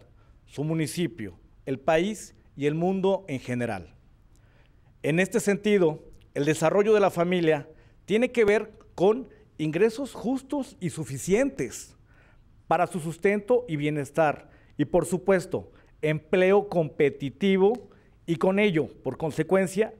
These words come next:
seguridad social familiar. Estamos hablando de tres elementos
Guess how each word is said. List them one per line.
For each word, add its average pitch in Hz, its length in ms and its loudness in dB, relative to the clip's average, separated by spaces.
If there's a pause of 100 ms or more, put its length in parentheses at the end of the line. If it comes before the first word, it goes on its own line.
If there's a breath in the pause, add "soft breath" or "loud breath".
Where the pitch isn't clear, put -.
(260 soft breath)
seguridad 170 600 2
social 147 440 -2
familiar. 113 500 -6 (360 soft breath)
Estamos 185 380 -2
hablando 170 360 0
de 147 100 2
tres 170 460 -2
elementos 139 720 -4